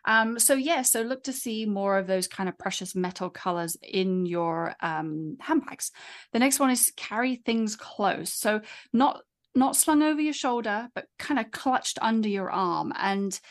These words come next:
we're not talking necessarily small clutches here either. Stella McCartney had this, I love this bag. It was this large, furry, almost folded bag under her, under the model's arms. It had chain detail on it.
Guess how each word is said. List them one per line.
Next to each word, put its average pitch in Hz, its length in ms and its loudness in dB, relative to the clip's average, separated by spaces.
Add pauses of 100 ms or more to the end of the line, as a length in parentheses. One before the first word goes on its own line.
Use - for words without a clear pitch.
(320)
we're 247 120 4
not 277 240 6
talking 302 400 2
necessarily 226 640 -2
small 214 380 0
clutches 214 500 -6
here 180 280 -2
either. 185 460 0
Stella 240 280 2
McCartney 208 520 0
had 180 300 -6 (100)
this, - 260 -4 (220)
I - 200 -2
love - 280 -4
this - 180 -4
bag. - 300 -6
It - 80 -6
was 226 160 -6 (460)
this 233 220 0
large, 233 640 4
furry, 220 680 0
almost 302 340 4
folded 214 680 0
bag 202 460 0
under 214 300 -2
her, 214 320 -4
under 214 240 0
the 214 100 -4
model's 196 340 -2
arms. 185 340 0
It 190 60 -6
had 190 220 -6
chain 208 420 -2
detail 190 600 -6
on 170 120 -2
it. - 140 -6